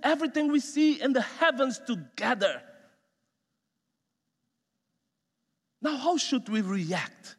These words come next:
after receiving the revelation of God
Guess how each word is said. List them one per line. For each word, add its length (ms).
after 320
receiving 760
the 100
revelation 1000
of 360
God 400